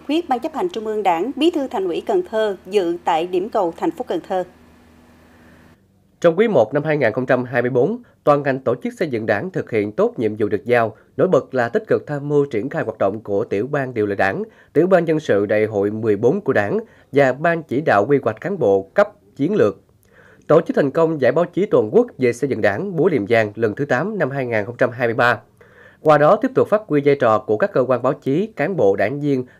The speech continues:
Speaker 2: và nhân dân tham gia đóng góp ý kiến xây dựng Đảng, xây dựng hệ thống chính trị, góp phần cùng cố gắng tăng cường niềm tin của nhân dân vào Đảng, nhà nước và chế độ. Cùng với cả nước, thành phố Cần Thơ tăng cường củng cố xây dựng tổ chức cơ sở Đảng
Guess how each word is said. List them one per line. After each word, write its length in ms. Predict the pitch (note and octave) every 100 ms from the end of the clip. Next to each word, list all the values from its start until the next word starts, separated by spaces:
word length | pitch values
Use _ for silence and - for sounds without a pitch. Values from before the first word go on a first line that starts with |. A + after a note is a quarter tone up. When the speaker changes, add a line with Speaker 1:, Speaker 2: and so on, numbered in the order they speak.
| -
Speaker 2:
và 120 | C3
nhân 220 | C3+ C#3+
dân 180 | D#3 D3 C3+ _
tham 220 | - C#3 B2+
gia 100 | B2+
đóng 140 | D#3+
góp 160 | F3+ -
ý 100 | D#3
kiến 320 | - C#3+ A3
xây 160 | - F3+
dựng 160 | A#2+
Đảng, 260 | G#2+ G2+ F#3+ A3 _
xây 200 | _ G#3
dựng 220 | F3 A#2+ A2+
hệ 160 | G#2+
thống 180 | - D3+
chính 140 | F#3
trị, 280 | F3+ G2 G2+ - _ -
góp 140 | -
phần 200 | D#3+ C3+
cùng 200 | C3+ C3+
cố 140 | C3 F#3
gắng 320 | E3 F#3 B3
tăng 160 | F#3 E3+
cường 380 | - A2+ A2 G#2 -
niềm 200 | A#2+ A#2+
tin 240 | A#2 D#3
của 120 | C#3+ B2+
nhân 200 | D3 C#3+
dân 200 | D3 C#3 - _ A#2+
vào 160 | G#2+
Đảng, 280 | G#2 G2 G3 -
nhà 140 | A2 G#2
nước 220 | C#3+ A3+ -
và 120 | G#2+
chế 140 | G2+ D#3
độ. 300 | B2 G2 F#2+ _ _ - - _
Cùng 280 | D#3 D#3 D#3
với 80 | G#3
cả 160 | C#3+
nước, 240 | E3+ C4+ - -
thành 140 | - D3
phố 80 |
Cần 200 | A#3 D#3
Thơ 220 | C#3 E3+ E3+
tăng 180 | F3 E3+
cường 260 | - A#2+
củng 180 | A#2 B2+
cố 160 | D#3 G#3
xây 180 | G#3 C#3+
dựng 220 | A#2+ G#2+
tổ 140 | G#2
chức 180 | G#2+ G#3+
cơ 120 | D3
sở 140 | A#2+ A2+
Đảng 300 | G#2 E3+